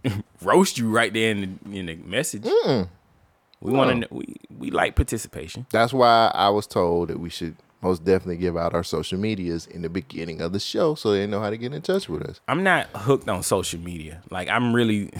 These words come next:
Speaker 1: <laughs> on the edge about deleting my shit again.
Speaker 2: Yeah. No,
Speaker 1: But
Speaker 2: I mean for the, for the podcast,
Speaker 1: Well, I,
Speaker 2: really.
Speaker 1: I know,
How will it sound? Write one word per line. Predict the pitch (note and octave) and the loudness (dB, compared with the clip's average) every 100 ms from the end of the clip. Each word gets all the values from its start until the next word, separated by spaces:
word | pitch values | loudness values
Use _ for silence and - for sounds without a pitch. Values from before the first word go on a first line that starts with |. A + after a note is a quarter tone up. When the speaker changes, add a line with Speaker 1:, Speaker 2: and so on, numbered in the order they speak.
| - | -12
Speaker 1:
<laughs> | - _ - | -16 _ -2
on | G#2 | -2
the | - | 0
edge | G#2 G#2+ F2+ | 2 2 0
about | F2+ E2 E2+ | -2 -2 -2
deleting | E2+ G2 E2+ | -4 -4 -4
my | D#2 | -6
shit | - D#2+ | -6 -8
again. | C#2+ D#2+ D2+ D2 | -8 -10 -12 -2
Speaker 2:
Yeah. | E3+ G#3 F2+ D#2+ | 6 8 6 2
No, | B2+ G#3+ | 6 8
Speaker 1:
But | F3 D3 | 8 6
Speaker 2:
I | |
mean | D#3+ D3+ C#3+ | 2 -2 0
for | C3 | 2
the, | A2 F#2 - | 4 2 0
for | G#2 | 0
the | D#2+ | 2
podcast, | A2+ F#2+ - | 2 2 0
Speaker 1:
Well, | E3+ F#3 | 2 2
I, | |
Speaker 2:
really. | E2 - | 2 -2
Speaker 1:
I | |
know, | - G2 | -4 -4